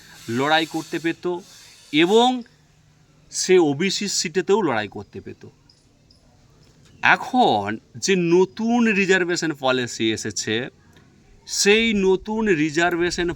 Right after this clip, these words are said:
পলিসিতে লক্ষ্য করা যাচ্ছে যে আপনি যদি রিজার্ভেশন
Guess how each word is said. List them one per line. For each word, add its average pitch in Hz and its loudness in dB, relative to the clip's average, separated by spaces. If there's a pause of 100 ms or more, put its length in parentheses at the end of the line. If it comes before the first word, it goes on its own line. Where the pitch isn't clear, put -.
পলিসিতে 151 -4
লক্ষ্য 120 -6
করা 135 -4
যাচ্ছে 151 -4 (1120)
যে 226 2
আপনি 196 -6
যদি 127 -4 (760)
রিজার্ভেশন 208 -2